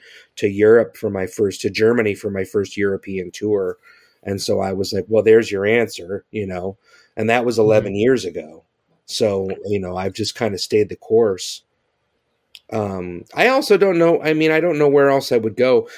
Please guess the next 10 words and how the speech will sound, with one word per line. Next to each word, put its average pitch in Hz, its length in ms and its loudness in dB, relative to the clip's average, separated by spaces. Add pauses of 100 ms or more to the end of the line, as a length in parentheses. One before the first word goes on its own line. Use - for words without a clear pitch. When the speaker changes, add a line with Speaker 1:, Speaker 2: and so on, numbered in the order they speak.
(180)
Speaker 1:
Pensacola 160 760 4
is, 123 280 0
seems 139 360 -2
like, 120 280 -2
uh, 110 140 -8 (120)
like 117 200 -2
it 120 80 -4
would 110 140 -4
be 110 180 -4
cool. 113 480 -2